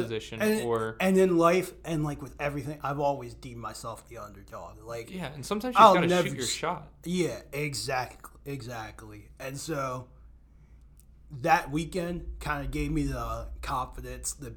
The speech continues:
Speaker 2: boost to be like, "You can go shoot your shot.
Speaker 1: Mm-hmm.
Speaker 2: You can go talk to people now. Go run with it."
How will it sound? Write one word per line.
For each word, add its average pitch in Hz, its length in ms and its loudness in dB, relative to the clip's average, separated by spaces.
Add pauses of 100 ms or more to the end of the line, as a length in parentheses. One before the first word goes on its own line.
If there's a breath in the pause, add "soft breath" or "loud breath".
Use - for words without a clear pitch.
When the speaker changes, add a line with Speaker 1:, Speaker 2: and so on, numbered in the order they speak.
(160)
Speaker 2:
boost 147 380 2
to 135 80 -4
be 120 140 -4
like, 113 320 -8 (120)
"You 143 140 -4
can 185 160 -2
go 185 180 4
shoot 190 300 -2
your 170 120 -4
shot. 165 520 4 (100)
Speaker 1:
Mm-hmm. 139 160 -4
Speaker 2:
You 165 140 2
can 208 200 -2
go 214 200 8
talk 202 380 6
to 143 60 -8
people 123 440 -8
now. 113 480 -8 (720 soft breath)
Go 185 200 6
run 175 360 6
with 117 180 -10
it." 110 200 -10